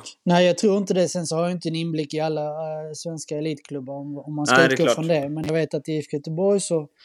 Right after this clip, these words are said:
Speaker 1: så kör, kör de på bra, eh, definitivt. Och
Speaker 2: Mm.
Speaker 1: att, eh, träningsverksamheten är, är bra. Det finns, eh,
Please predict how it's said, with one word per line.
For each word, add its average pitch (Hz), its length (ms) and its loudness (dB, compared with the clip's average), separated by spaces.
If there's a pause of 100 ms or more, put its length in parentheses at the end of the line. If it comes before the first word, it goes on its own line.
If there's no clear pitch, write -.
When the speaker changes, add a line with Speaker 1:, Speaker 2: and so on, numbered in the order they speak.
(340)
Speaker 1:
så 170 640 4
kör, 165 340 -2
kör 160 240 -6
de 160 140 -10
på 147 320 -8
bra, 151 400 -6 (220)
eh, 131 580 -10
definitivt. 139 680 -2
Och 139 60 2
Speaker 2:
Mm. 113 160 -2
Speaker 1:
att, 117 80 -8
eh, 143 80 0
träningsverksamheten 139 960 -2
är, 131 180 -4 (260)
är 156 80 0
bra. 143 380 2
Det 135 80 -4
finns, - 520 -2 (720)
eh, 127 720 -4